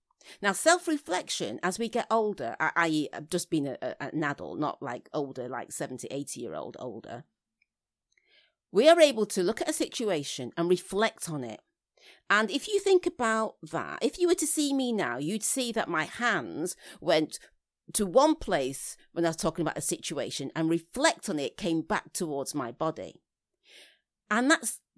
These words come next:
two positions. We are able to stand out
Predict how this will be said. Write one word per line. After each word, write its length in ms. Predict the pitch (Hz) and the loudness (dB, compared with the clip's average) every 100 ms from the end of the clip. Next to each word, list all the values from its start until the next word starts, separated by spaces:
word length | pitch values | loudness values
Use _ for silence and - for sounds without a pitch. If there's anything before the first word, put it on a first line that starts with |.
| - | -2
two 260 | - 311 | 4 4
positions. 1000 | 285 302 214 262 - 190 135 113 104 - - _ _ _ | 4 0 2 2 0 -2 -6 -8 -12 -16 -18 _ _ _
We 200 | - 240 | 2 4
are 140 | 370 381 320 | 6 4 2
able 260 | 294 220 | 2 0
to 120 | 190 208 | -2 -2
stand 440 | - 269 247 247 - - | -2 -2 -2 -4 -8 2
out 360 | 233 339 - | 4 4 2